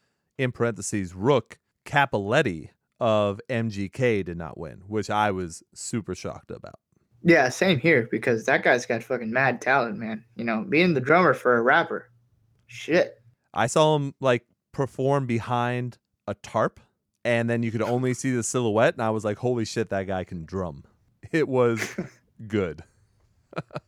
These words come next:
Speaker 2: Insane.
Speaker 1: <laughs> Once again, why would you ever nominate a deathcore band or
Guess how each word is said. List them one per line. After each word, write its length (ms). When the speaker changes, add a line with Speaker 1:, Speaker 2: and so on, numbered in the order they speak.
Speaker 2:
Insane. 1040
Speaker 1:
<laughs> 1300
Once 220
again, 360
why 300
would 200
you 200
ever 220
nominate 640
a 200
deathcore 540
band 420
or 540